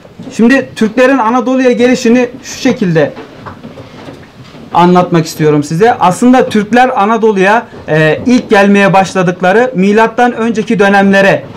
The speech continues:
e, denk gelmektedir. Fakat şu ayrımı iyi yapmak gerekir. Türkler Anadolu'ya,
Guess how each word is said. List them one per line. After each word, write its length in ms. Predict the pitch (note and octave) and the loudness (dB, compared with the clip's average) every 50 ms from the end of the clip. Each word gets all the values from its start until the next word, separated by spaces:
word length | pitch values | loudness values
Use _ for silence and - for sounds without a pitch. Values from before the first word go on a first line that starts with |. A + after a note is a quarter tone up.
| - - - - - | -20 -20 -16 -8 -4
e, 260 | D3+ D3+ D#3 D3+ D3 | -2 0 0 2 2
denk 220 | F#3 F#3+ F#3 - | 2 0 0 0
gelmektedir. 600 | - F3 D#3+ D#3 D#3 D3 C#3+ - D3+ C#3 C#3 C3+ C3 - | 0 0 2 2 0 0 -2 -2 -2 -2 -2 -2 -2 -2
Fakat 340 | A3+ A#3+ C4 C4+ B3 - - | -2 0 0 0 -2 -2 -4
şu 200 | - C4 B3+ B3 | -2 0 2 2
ayrımı 360 | A3 A3+ A3+ A3+ A#3+ B3 A#3+ | 4 4 4 4 4 2 2
iyi 200 | A#3 A#3+ A#3 A3+ | 0 0 2 2
yapmak 400 | G#3 G3 - - F3+ E3 E3 - | 2 0 0 -2 -4 -4 -4 -4
gerekir. 360 | E3 C#3+ C#3+ C#3 - D3 C#3 - - | -4 -4 -4 -4 -6 -8 -8 -8 -8
Türkler 460 | F3+ F3 - - A#3 B3+ B3+ - G3 | -8 -6 -2 0 0 0 0 0 0
Anadolu'ya, 600 | G3 G#3+ G#3 F3+ G3 F#3 F#3 G3+ A3 B3 B3+ B3+ | 0 -2 -2 -2 -2 0 2 2 2 2 0 -2